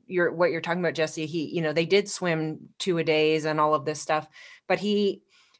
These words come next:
his, I actually still have in a folder his entire program. And the main thing was that he pointed out is he gets them to the A I S fast enough that they belong there,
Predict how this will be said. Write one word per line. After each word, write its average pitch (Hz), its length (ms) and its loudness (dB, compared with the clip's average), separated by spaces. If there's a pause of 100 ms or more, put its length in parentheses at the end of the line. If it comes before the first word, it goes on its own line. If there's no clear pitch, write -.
(220)
his, 247 360 0
I 208 100 6
actually 226 340 2
still 208 320 2
have 175 320 4
in 160 140 0
a - 20 -2
folder 165 400 0
his 160 240 -2
entire 160 400 0
program. 151 640 -4 (540)
And 170 100 0
the 165 60 4
main 208 380 2
thing 196 260 0
was 170 440 4 (420)
that 143 160 0
he 180 220 -4
pointed 170 440 -2
out 156 220 6
is 151 120 -2
he 170 440 -4 (200)
gets 208 340 2
them 285 180 0
to 285 100 -6
the 226 80 0
A 185 240 4
I 175 200 4
S 165 340 2 (340)
fast 208 420 2
enough 226 260 0
that 226 120 -4
they 214 80 2
belong 170 440 4
there, 233 300 0